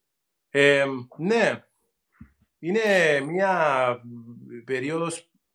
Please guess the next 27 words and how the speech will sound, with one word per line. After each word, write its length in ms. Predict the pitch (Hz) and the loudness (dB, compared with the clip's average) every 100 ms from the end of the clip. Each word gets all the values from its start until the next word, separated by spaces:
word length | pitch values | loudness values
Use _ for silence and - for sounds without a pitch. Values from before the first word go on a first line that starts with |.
| _ | _
εξαιρετικά 800 | - 123 - 139 127 123 147 151 | -10 -6 -2 0 0 4 4 4
ενδιαφέρουσα. 880 | 135 127 117 117 110 101 127 160 - _ _ _ _ _ - | 2 0 0 0 -4 -4 -6 -8 -14 _ _ _ _ _ -2
Είμαι 160 | 156 | 0
πολύ 260 | 175 160 165 | 4 4 4
διστακτικός 840 | 196 - 190 - - 135 131 127 | 4 4 4 4 0 0 0 0
και 120 | - | -2
επειδή 220 | 131 131 147 | -2 -2 -2
ξέρω 300 | - 175 180 | 0 2 2
ότι 100 | 175 | 4
ακολουθείς 420 | 143 131 123 - | 2 0 -4 -6
τα 100 | 135 | -4
social 260 | 127 135 123 | -2 -2 -2
media 260 | 131 135 127 | -4 -2 -4
και 80 | 135 | -2
είχαμε 160 | 147 | -4
και 100 | 139 | -4
μια 160 | 123 135 | -6 -6
πολλά 200 | 135 139 | -2 -2
μεγάλη 300 | 147 143 120 | 2 0 0
κουβέντα 200 | 110 110 | -8 -12
την 100 | 107 | -12
άλλη 140 | 107 107 | -12 -12
φορά 220 | - 117 | -4 -2
για 100 | 113 | -2
το 100 | 110 | -6
θέμα 320 | 131 131 131 | -8 -8 -8
του 280 | 127 123 | -12 -14